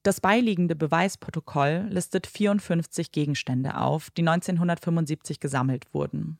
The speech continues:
Darunter Blutspuren, ein Seil, ein Messer,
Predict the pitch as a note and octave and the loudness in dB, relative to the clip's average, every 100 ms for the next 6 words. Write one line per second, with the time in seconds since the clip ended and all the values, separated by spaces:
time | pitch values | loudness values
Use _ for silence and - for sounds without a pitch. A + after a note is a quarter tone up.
0 | _ E3 D#3+ D#3+ D#3 D#3 - - _ - | _ 2 2 2 2 0 -6 -20 _ 0
1 | G3+ G3+ - F#3+ F#3+ F#3+ A3+ D3+ D3+ E3 | 0 0 -4 0 2 0 0 -2 2 2
2 | E3+ E3+ E3+ D#3 D#3+ E3 - E3 | 2 0 -2 0 0 0 -2 -2